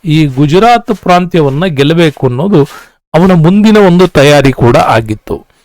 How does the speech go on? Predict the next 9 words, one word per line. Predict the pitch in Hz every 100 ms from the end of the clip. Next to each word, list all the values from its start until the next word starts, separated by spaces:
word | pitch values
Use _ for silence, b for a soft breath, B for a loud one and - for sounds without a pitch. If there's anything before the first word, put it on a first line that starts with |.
| _ _ _
So | - 262 220
ಈ | 220 254
ತಯಾರಿ | 220 202 202 208 214
ಸಾವಿರದ | - 175 185 175
ಐನೂರ | 170 180 170
ಮೂವತ್ತೈದು | 165 147 165 160 147 147 175
ಮೂವತ್ತಾರರಲ್ಲಿ | 139 139 143 - 120 120 110 175 233 - -
ಗುಜರಾತಿಗೆ | 147 139 208 202 - 196
ಬರ್ತಾರೆ. | 135 110 - 76